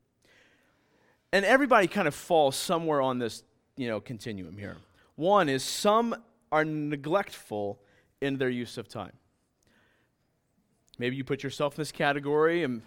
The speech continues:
I, I, I doubt it. I mean, most of you are not gonna put yourself in this category. You're gonna put yourself in the next category, whether it's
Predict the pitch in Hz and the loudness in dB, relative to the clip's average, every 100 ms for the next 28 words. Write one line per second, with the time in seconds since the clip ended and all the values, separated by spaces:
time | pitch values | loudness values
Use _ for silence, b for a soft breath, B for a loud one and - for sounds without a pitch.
0 | - 131 - 151 160 170 151 143 110 104 | -8 -6 -2 2 2 2 4 6 4 0
1 | - 135 131 151 - 143 131 127 123 131 | -4 -4 -2 -2 -4 -4 -4 -4 -10 -12
2 | 120 127 110 117 - 117 110 - 156 151 | -8 -8 -8 -12 -8 -8 -8 -12 -4 -4
3 | 185 170 147 165 135 127 117 113 - 117 | -4 -8 -4 -4 -2 -4 -6 -8 -10 -10
4 | 90 90 67 - _ _ _ _ _ _ | -10 -12 -16 -20 _ _ _ _ _ _
5 | _ _ _ _ - 131 123 104 | _ _ _ _ -2 0 0 -4